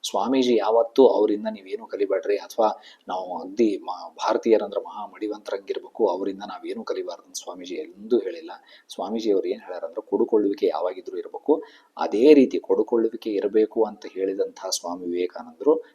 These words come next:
ಇನ್ನೊಂದು ಸಂದೇಶವನ್ನು ಭಾರತೀಯರಿಗೆ ಹೇಳ್ಯಾರ್ರಿ. ಅದೇನು ಅಂತಂದ್ರೆ ಕಣ್ಣು ಮುಚ್ಚಿಕೊಂಡು ಅವ್ರನ್ನ ಅನುಸರಿಸಬಾರ್ದು, ಅಂಧಾನುಕರಣೆ ಬೇಡ.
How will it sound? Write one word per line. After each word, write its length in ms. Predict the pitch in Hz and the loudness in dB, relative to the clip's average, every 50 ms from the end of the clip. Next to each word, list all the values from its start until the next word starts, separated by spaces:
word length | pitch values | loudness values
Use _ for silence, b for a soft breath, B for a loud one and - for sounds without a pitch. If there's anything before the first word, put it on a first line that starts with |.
| B _ - | B _ -16
ಇನ್ನೊಂದು 380 | - 101 110 120 123 127 120 120 | -14 -10 -4 -2 0 2 2 2
ಸಂದೇಶವನ್ನು 640 | - - 101 101 104 101 98 - 98 92 101 110 98 | 2 0 -2 -2 -2 -2 -2 -4 -10 -14 -16 -20 -18
ಭಾರತೀಯರಿಗೆ 520 | 92 - - - - 95 87 85 85 82 | -16 -16 -18 -16 -10 -8 -8 -8 -8 -10
ಹೇಳ್ಯಾರ್ರಿ. 360 | 85 82 80 76 - - 110 | -12 -16 -16 -14 -12 -12 -12
ಅದೇನು 480 | - - 85 85 85 85 90 113 117 95 | -10 -10 -12 -10 -8 -8 -8 -10 -10 -16
ಅಂತಂದ್ರೆ 340 | 87 _ _ _ - - 101 | -18 _ _ _ -14 -14 -14
ಕಣ್ಣು 320 | - - 98 107 127 131 | -10 -8 -8 -6 -6 -8
ಮುಚ್ಚಿಕೊಂಡು 440 | 120 104 - - 92 - - 107 95 | -10 -12 -12 -10 -10 -10 -6 -4 -6
ಅವ್ರನ್ನ 320 | 82 85 - - - - | -6 -6 -8 -14 -16 -20
ಅನುಸರಿಸಬಾರ್ದು, 1200 | - - - 82 - - - - - - - - - - 71 73 - - - - - 78 78 69 - _ _ _ _ _ _ _ _ _ _ _ _ _ _ _ _ _ _ _ _ _ - - _ - | -20 -20 -20 -16 -12 -12 -12 -10 -10 -12 -12 -12 -12 -14 -14 -14 -14 -16 -16 -16 -16 -14 -16 -18 -18 _ _ _ _ _ _ _ _ _ _ _ _ _ _ _ _ _ _ _ _ _ -20 -20 _ -8
ಅಂಧಾನುಕರಣೆ 920 | - 110 120 123 113 - - 123 123 123 123 117 - 101 90 90 101 117 123 | -6 -4 -4 -2 -2 0 0 2 2 2 0 0 0 -2 -2 -2 -6 -6 -6
ಬೇಡ. 440 | 117 - - - - 80 80 - | -6 -8 -14 -16 -16 -18 -16 -10